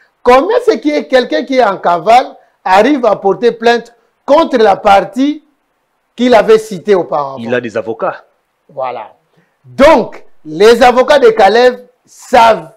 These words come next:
Speaker 1: très bien
Speaker 2: Là où il se trouve.
Speaker 1: là où il se trouve.
Speaker 2: Alors pourquoi ne
Speaker 1: Qu'on
Speaker 2: pas interpeller
Speaker 1: arrête,
Speaker 2: aussi ses avocats ?
Speaker 1: qu'on arrête de nous distraire.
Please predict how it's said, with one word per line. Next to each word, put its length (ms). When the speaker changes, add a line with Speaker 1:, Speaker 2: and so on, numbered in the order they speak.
Speaker 1:
très 340
bien 420
Speaker 2:
Là 180
où 60
il 80
se 120
trouve. 120
Speaker 1:
là 200
où 100
il 40
se 120
trouve. 380
Speaker 2:
Alors 200
pourquoi 300
ne 80
Speaker 1:
Qu'on 60
Speaker 2:
pas 100
interpeller 400
Speaker 1:
arrête, 180
Speaker 2:
aussi 160
ses 160
avocats ? 340
Speaker 1:
qu'on 280
arrête 680
de 420
nous 140
distraire. 720